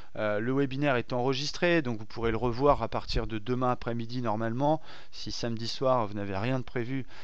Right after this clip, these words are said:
ça me ferait très plaisir que vous passiez votre week-end à regarder, euh, le webinaire et, et effectivement à, à passer ce samedi soir avec vous. Euh, quoi qu'il en soit, une dernière chose, euh, pour les options binaires,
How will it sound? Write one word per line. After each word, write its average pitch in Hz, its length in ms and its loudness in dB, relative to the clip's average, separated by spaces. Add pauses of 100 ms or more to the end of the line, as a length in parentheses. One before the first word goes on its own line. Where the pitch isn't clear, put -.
ça 104 140 -2
me 95 60 -4
ferait 110 240 0
très - 340 -2
plaisir 151 500 0
que - 80 -6
vous 110 120 -4
passiez 123 340 0
votre 120 320 0
week-end 127 540 0 (260)
à 117 160 4
regarder, 120 600 2
euh, 104 160 4
le 110 140 2
webinaire 117 600 0
et, 95 240 -2
et 98 80 -4
effectivement 120 580 -2
à, 98 60 0 (120)
à 101 160 -2
passer 127 360 -2
ce - 160 -4
samedi 117 280 -2
soir 117 220 0
avec 110 240 2
vous. 151 260 0 (500)
Euh, 110 120 6
quoi 175 220 4
qu'il 180 180 2
en 170 80 6
soit, 165 400 8
une 131 140 0
dernière 170 320 6
chose, 147 360 2 (100)
euh, 104 120 0
pour 151 140 6
les 147 220 6
options 185 260 2
binaires, 180 460 4